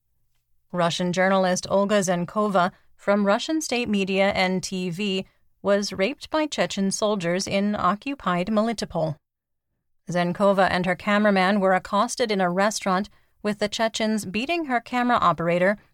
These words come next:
before gang raping her. N T V management has complained to the Kremlin because local military authorities in Melitopol refuse to investigate the incident. N T V is prevented from sharing the story due to Russia's so-called "Don't Say War" laws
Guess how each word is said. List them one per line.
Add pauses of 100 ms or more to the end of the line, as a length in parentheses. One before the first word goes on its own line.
before
gang
raping
her. (1200)
N
T
V
management
has
complained
to
the
Kremlin (340)
because
local
military
authorities
in
Melitopol
refuse
to
investigate
the
incident. (1080)
N
T
V
is
prevented
from
sharing
the
story
due
to
Russia's
so-called
"Don't
Say
War"
laws